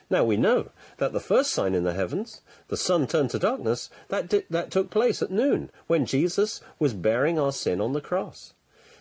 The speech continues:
This was a supernatural sign, and as a sign it must represent something, providing a picture of what was happening, getting our attention and revealing the meaning of it. And during the first three hours on the cross, you see,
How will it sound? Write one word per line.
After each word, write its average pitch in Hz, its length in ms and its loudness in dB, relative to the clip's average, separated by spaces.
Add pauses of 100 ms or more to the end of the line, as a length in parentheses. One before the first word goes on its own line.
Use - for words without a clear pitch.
(120)
This 135 240 -2
was 123 140 2
a 127 40 0
supernatural 151 720 0
sign, 180 440 -4 (540)
and 104 220 0
as 208 180 -2
a 240 80 2
sign 107 320 2
it - 100 0
must 139 240 -2
represent 196 520 0
something, 87 500 -6
providing 202 480 0
a 196 60 -2
picture - 400 -2
of 131 120 -2
what 156 200 2
was 196 180 0
happening, 143 340 -6 (300)
getting 233 260 0
our 214 160 2
attention 208 560 -2 (260)
and 160 140 2
revealing 208 440 4
the 202 80 4
meaning 226 360 2
of 71 140 -4
it. - 240 -18 (840)
And 95 100 -4
during 214 280 4
the 240 80 2
first 202 340 0
three 156 160 0
hours 147 260 2
on 95 140 0
the 87 80 -2
cross, - 320 -4
you 78 80 -12
see, 80 280 -4